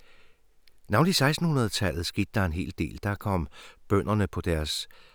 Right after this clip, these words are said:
øh, skumplende veje med tiendekorn, øh, til, ned til havnen,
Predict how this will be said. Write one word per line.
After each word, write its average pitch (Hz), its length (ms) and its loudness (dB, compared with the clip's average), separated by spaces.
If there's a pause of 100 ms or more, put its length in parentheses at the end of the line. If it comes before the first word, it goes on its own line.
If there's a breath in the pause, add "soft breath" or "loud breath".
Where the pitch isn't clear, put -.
(240 soft breath)
øh, 69 240 -8
skumplende 87 680 -2 (420 soft breath)
veje 82 460 -2
med 87 220 0 (340)
tiendekorn, 98 720 -4 (420 loud breath)
øh, 76 220 -6
til, 80 300 -4
ned 92 160 0
til 90 120 -4
havnen, 95 400 0